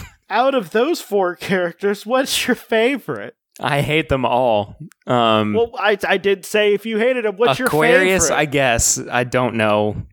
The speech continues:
Speaker 1: Um, I'm gonna go with Aquarius.
Speaker 2: Okay.
Speaker 1: Because it's the most obscure, but also, what? Why? Why do they have electric powers instead of water?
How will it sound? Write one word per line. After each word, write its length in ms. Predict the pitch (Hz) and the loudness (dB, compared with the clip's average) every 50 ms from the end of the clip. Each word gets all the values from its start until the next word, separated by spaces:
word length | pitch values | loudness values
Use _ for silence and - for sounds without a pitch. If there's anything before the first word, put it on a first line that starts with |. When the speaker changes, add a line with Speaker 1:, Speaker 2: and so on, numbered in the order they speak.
| _ _ _ | _ _ _
Speaker 1:
Um, 580 | - 117 110 107 101 101 98 98 98 - - _ _ _ _ _ _ - | -4 -2 0 2 2 2 0 -2 -4 -8 -14 _ _ _ _ _ _ -4
I'm 120 | 135 135 | -2 0
gonna 160 | 135 117 113 | 2 2 2
go 120 | 110 107 98 | 2 2 2
with 140 | 92 92 101 | 0 -2 -6
Aquarius. 640 | - - 104 101 92 90 92 95 95 - - - - _ _ _ _ _ _ _ _ - | -4 0 0 2 2 2 2 0 0 -2 -4 -8 -10 _ _ _ _ _ _ _ _ -14
Speaker 2:
Okay. 300 | - 147 - 226 - 147 | -14 -14 -4 -2 0 0
Speaker 1:
Because 340 | - - 175 151 156 147 160 | 0 0 0 0 2 2 0
it's 220 | 170 156 - - | 0 0 -2 -2
the 100 | - 175 | -2 0
most 380 | 170 170 165 160 156 - - 151 | 0 2 2 2 2 2 0 -2
obscure, 720 | 139 - - - - - 160 160 156 151 143 135 110 - _ _ _ _ _ _ _ | 0 0 0 -2 0 0 2 2 4 4 2 2 0 -4 _ _ _ _ _ _ _
but 380 | 117 107 127 123 117 117 - - | -6 -2 2 2 2 2 0 0
also, 720 | 117 117 123 131 - - 131 120 113 113 110 104 98 98 - _ _ _ _ _ _ | 2 2 2 2 2 2 4 4 4 2 2 0 -2 -6 -10 _ _ _ _ _ _
what? 280 | 120 127 113 - - - | -6 -4 -4 -6 -6 -12
Why? 440 | - 160 139 156 160 156 147 147 147 | -12 -6 -2 0 0 2 0 0 -2
Why 280 | 147 147 160 165 165 175 | -2 -2 0 0 0 0
do 160 | 165 156 139 | 0 0 0
they 160 | 127 123 110 | 2 0 0
have 160 | 117 117 110 | 0 0 -2
electric 480 | 104 95 101 101 110 - - 123 107 - | -2 0 0 0 0 0 -2 -8 -8 -4
powers 540 | - 120 110 107 107 110 107 104 104 101 - | -2 -2 0 0 0 0 0 -2 -4 -6 -8
instead 420 | - 98 101 - - - 92 92 | -12 -10 -8 -8 -8 -6 -6 -6
of 120 | 90 90 | -6 -6
water? 640 | 95 120 139 143 143 139 127 123 123 120 113 - - | -4 -2 0 2 2 2 2 2 2 0 -2 -6 -16